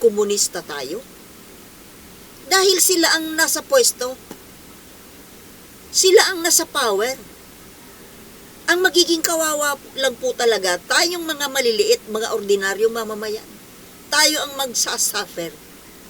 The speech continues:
Kaya ako hindi ko main-, <coughs> hindi ko maintindihan itong mga, itong mga kapwa natin Pilipino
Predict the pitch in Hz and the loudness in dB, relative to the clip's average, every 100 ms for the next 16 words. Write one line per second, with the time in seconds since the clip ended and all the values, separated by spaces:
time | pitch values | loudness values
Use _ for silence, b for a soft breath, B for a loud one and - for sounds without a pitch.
0 | - - - - - - - - - - | -20 -20 -20 -20 -20 -20 -20 -20 -20 -20
1 | - - - - - - - - - - | -20 -20 -20 -20 -20 -20 -20 -20 -20 -20
2 | - - - - - - 226 247 254 240 | -20 -20 -20 -20 -16 -4 -2 2 0 0
3 | 233 233 226 214 - - - - - - | -2 -2 -2 -4 -8 -18 -20 -20 -20 -20
4 | - - - - - - - - - - | -20 -20 -20 -20 -20 -12 -10 -10 -14 -20
5 | - - - - - - - - - 214 | -20 -20 -20 -20 -20 -20 -20 -20 -14 -8
6 | 240 294 277 269 233 226 214 196 180 180 | -6 -6 -6 -4 -4 -4 -2 0 -2 -4
7 | 180 190 185 180 175 160 160 - - - | -6 -6 -6 -6 -6 -6 -10 -18 -20 -20
8 | - - - - - - - - - - | -20 -20 -20 -20 -20 -20 -20 -20 -20 -20
9 | - - - - - - - - - - | -20 -20 -20 -20 -20 -20 -20 -20 -20 -8
10 | 208 - 226 226 220 208 190 170 - 262 | -2 2 2 0 0 0 0 -4 -6 -6
11 | 277 254 254 233 220 214 196 208 190 180 | 0 2 2 0 0 0 0 -2 -2 -2
12 | 175 160 147 | -4 -4 -6